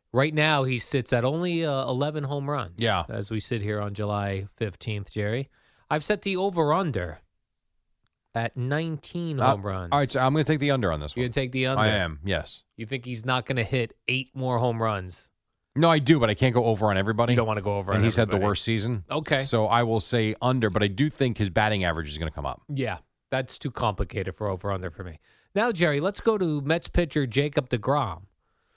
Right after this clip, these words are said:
Speaker 2: Hi, my name is Jacob deGrom. Okay.
Speaker 1: He's got an E R A right now of one point zero eight.
Speaker 2: Yeah.
Speaker 1: One point zero eight.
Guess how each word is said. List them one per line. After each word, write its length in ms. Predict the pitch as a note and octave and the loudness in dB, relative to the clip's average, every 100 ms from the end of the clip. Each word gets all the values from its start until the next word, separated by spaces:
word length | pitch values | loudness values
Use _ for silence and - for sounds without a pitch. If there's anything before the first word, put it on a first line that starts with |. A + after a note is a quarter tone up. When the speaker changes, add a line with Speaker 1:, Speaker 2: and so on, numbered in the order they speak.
| - | 2
Speaker 2:
Hi, 220 | C3+ E3 | 4 6
my 120 | D3+ | 4
name 160 | C#3+ C#3+ | 4 2
is 80 | B2 | 2
Jacob 360 | C#3+ A#2 C3 | 0 0 -2
deGrom. 440 | B2+ A#2+ A2 E2+ D#2 | 0 2 2 0 -2
Okay. 340 | F2+ F2+ E2 D2 _ | -2 -2 -2 -6 _
Speaker 1:
He's 220 | - F3+ | -6 -2
got 160 | G#3+ A#3+ | 0 0
an 100 | B3 | -2
E 140 | B3+ | -2
R 180 | A#3+ A3+ | -2 -2
A 140 | A3+ G3+ | -2 -2
right 200 | E3 C3+ | -2 0
now 200 | C3 C3 | 0 0
of 120 | A#2 G#2 | -2 -6
one 460 | G2+ C3 G3 B3 A#3+ | -4 -2 -2 -6 -8
point 500 | - E3+ D#3+ B2+ A#2 | -8 -6 -6 -8 -10
zero 640 | G2+ G#2+ E3+ F#3 F#3+ F#3 - - | -8 -6 -4 -2 -2 -4 -8 -8
eight. 260 | E3 - _ - | -8 -10 _ -4
Speaker 2:
Yeah. 240 | A2 F2 D2+ _ | -2 -2 -4 _
Speaker 1:
One 320 | B2 C#3 F3 E3+ | -6 -4 -2 0
point 260 | F3+ D#3+ | 0 0
zero 320 | C3+ D#3+ D3 C#3 | -2 -2 0 -2
eight. 180 | F#2+ | -6